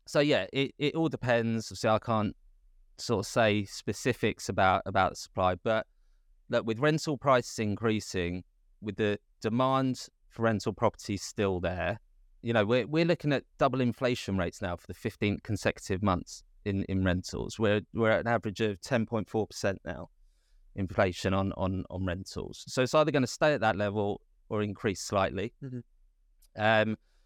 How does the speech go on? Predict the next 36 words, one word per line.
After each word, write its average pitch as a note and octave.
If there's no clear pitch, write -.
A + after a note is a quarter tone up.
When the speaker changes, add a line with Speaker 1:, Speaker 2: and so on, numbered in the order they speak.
Speaker 1:
and A#2+
yeah, D3
I A#2+
mean, C3+
it's, -
it's -
just -
hard C#3+
to -
tell. C#3
It's, -
it's -
hard B2
to A2+
tell, G2
but C3
there D#3+
is E3
still -
an C#3+
investment B2
opportunity B2
there F#2
for C3
rental, A2
for -
rental G#2+
properties. -
You A#2+
know, A2+
like B2
talking B2
about A2+
the -
sales A#2+
market, F2